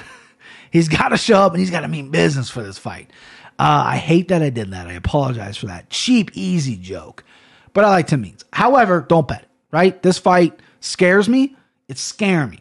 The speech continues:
If I had ghost sound, I'd play the sound effect of ghosts.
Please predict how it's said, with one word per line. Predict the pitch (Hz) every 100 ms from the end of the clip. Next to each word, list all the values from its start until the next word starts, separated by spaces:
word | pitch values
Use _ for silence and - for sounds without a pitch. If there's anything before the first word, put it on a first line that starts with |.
| -
If | 135
I | 151 196
had | 196 165 123
ghost | 165 180 196
sound, | - 220 240 247 -
I'd | 147
play | - 196
the | 185
sound | 196 175
effect | 160 175 147
of | 127
ghosts. | 143 120 - -